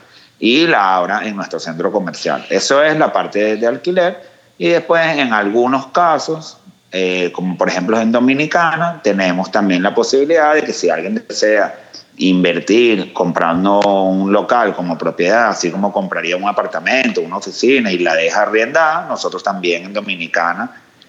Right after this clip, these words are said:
eh, pu-, hacemos eso. Pudiéramos vender un local que ya está alquilado, que genera un rendimiento,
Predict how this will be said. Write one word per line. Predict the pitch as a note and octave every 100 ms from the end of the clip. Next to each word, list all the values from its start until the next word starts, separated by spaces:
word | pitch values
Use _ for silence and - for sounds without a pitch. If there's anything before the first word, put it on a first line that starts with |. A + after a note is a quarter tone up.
| _ -
eh, | F2 D#2+ D#2 C#2+ A#1 - -
pu-, | -
hacemos | F2+ F2 F#2 E2 D2 F2
eso. | G2 F2 - - -
Pudiéramos | E2 D#2+ E2 F#2
vender | F#2+ E2+
un | F2 G2
local | F#2+ - F3 F#3 F3+ - - -
que | -
ya | D#2
está | -
alquilado, | E2 E2 G2+ D#3 D#3+ D3 -
que | G2
genera | E2+ E2 D#2+
un | F#2
rendimiento, | A2+ B2+ E3+ G3 F#3 F3+